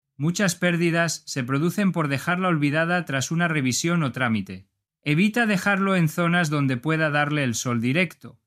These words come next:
Con el tiempo, la tinta puede desvanecerse o el papel deteriorarse. En resumen, el permiso de circulación es uno de los documentos más importantes que debes conservar en regla.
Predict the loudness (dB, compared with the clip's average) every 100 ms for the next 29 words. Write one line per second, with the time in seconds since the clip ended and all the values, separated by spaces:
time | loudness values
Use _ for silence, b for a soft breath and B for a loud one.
0 | _ _ _ 2 2 2 2 2 0 -4
1 | -4 -2 0 2 2 2 0 0 0 0
2 | 0 0 0 -2 -2 -2 -4 -6 -4 0
3 | 0 0 -2 -2 0 -2 0 0 2 0
4 | -2 -6 -12 -18 _ _ _ 0 2 2
5 | 2 4 4 2 -2 _ _ _ _ -4
6 | -2 0 2 2 2 0 2 0 -2 0
7 | 0 0 0 2 2 0 0 2 0 0
8 | 0 -2 -2 0 0 0 -2 0 0 2
9 | 0 0 -2 0 0 -2 -4 -2 -2 0
10 | -2 -2 -2 0 -2 0 0 0 0 0
11 | -2 -4 -8